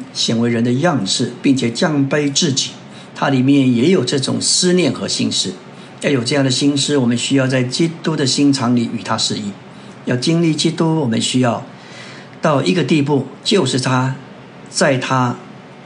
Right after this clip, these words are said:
内里柔细的感觉里，那个思想里与他合一。感谢主。腓立比三章九节说到，并且给人看出我是在他里面，不是有自己那本于律法的义，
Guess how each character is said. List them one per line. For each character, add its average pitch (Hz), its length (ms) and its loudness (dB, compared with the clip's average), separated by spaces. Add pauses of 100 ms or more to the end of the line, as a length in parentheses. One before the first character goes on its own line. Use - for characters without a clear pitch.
(920)
内 180 300 4
里 120 240 0 (100)
柔 123 240 0
细 - 160 -4
的 131 100 0
感 98 240 -4
觉 101 220 -4
里， - 240 -2 (1300)
那 135 80 -2
个 127 140 0
思 - 280 0
想 120 300 0
里 98 120 -2 (160)
与 113 120 -2
他 - 160 -2
合 - 180 -4
一。 95 60 -8 (1120)
感 110 140 -4
谢 117 220 0
主。 - 160 -8 (480)
腓 131 140 -2
立 127 60 0
比 127 140 0
三 127 180 0
章 123 160 0
九 113 160 -2
节 107 160 -4
说 120 200 -2
到， 123 260 2
并 131 220 2
且 127 120 0
给 117 160 -4
人 110 200 -4
看 139 260 0
出 131 340 -2
我 117 160 -6
是 123 160 -2
在 131 220 0
他 170 280 0
里 170 100 4 (120)
面， 104 200 -8 (360)
不 135 80 -2
是 139 180 0
有 117 140 2
自 160 220 0
己 127 160 0
那 131 160 4 (100)
本 104 240 -2
于 107 120 -2
律 151 160 0
法 104 180 -6
的 101 160 -8
义， 139 180 2